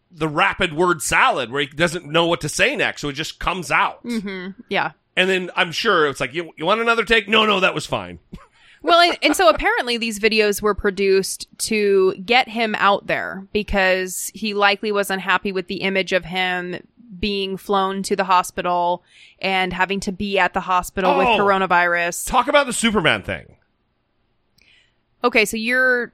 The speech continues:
Speaker 2: you're talking about the New York Times article, "Trump makes first public appearance since leaving Walter Reed."
Speaker 1: Yes, 'cause this is all surrounding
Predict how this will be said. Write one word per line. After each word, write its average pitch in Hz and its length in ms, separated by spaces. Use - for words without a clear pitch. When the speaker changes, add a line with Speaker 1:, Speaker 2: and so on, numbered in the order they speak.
Speaker 2:
you're 226 160
talking 220 420
about 196 320
the 180 360
New 208 100
York 202 220
Times 185 400
article, 170 840
"Trump 214 380
makes 202 340
first 190 400
public 185 320
appearance 175 600
since 175 340
leaving 175 580
Walter 160 480
Reed." - 420
Speaker 1:
Yes, 143 600
'cause 240 120
this 269 140
is 277 140
all 254 200
surrounding 196 840